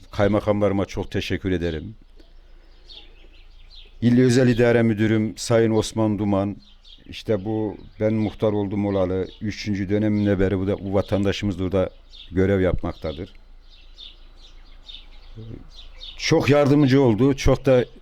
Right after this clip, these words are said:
şeyini gördük, iyiliğini gördük. Ve geçmişte il genel meclis üyelerim, şimdiki mevcut il genel meclis üyelerim, onlara da çok teşekkür ederim ben.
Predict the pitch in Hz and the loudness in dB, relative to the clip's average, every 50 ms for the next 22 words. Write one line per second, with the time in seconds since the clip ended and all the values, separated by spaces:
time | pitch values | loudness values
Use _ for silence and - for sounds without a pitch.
0 | - - - - 123 127 123 131 110 104 101 92 85 92 87 98 104 107 107 113 | -14 -6 0 2 4 4 4 4 4 4 2 2 0 -2 -2 0 2 2 4 4
1 | 113 113 110 95 92 82 78 73 87 98 - - - - - - - - - - | 2 2 2 0 -2 -4 -6 -8 -12 -16 -16 -18 -20 -20 -20 -20 -20 -20 -20 -20
2 | - - - - - - - - - - - - - - - - - - - - | -20 -20 -20 -20 -20 -20 -20 -20 -20 -20 -20 -20 -20 -20 -20 -20 -20 -20 -20 -14
3 | - 98 110 131 139 - - - - - 127 139 139 - - 135 127 - - 147 | -4 0 2 2 2 2 -2 -6 -4 -2 0 0 0 0 0 -2 -2 0 0 0
4 | 139 139 135 127 131 120 139 131 131 127 127 120 127 127 113 - - 123 117 110 | 2 2 4 4 4 4 4 4 4 4 4 4 4 2 0 -2 0 2 2 2
5 | 107 107 107 101 - - 120 117 104 - - 107 110 107 107 104 101 - - 110 | 2 2 0 -2 -4 -4 -4 -4 -4 -2 -2 0 0 0 0 -2 -4 -8 -8 -6
6 | 110 101 113 110 110 107 107 101 92 - - 98 92 90 85 87 90 95 95 - | -2 0 0 2 2 0 0 -2 -2 -4 -4 -4 -4 -4 -4 -4 -6 -8 -10 -14
7 | - - - - - - - - - - - - - - - - - 95 107 120 | -20 -20 -20 -20 -20 -20 -20 -20 -20 -20 -20 -20 -20 -20 -20 -12 -6 -2 0 2
8 | 127 131 135 131 127 - 117 101 - 107 95 - 98 80 87 85 82 78 82 80 | 2 4 2 2 0 0 -4 -4 -4 -4 -4 -4 -4 -4 -4 -4 -4 -4 -4 -4
9 | 80 73 73 73 87 95 | -6 -6 -8 -10 -12 -12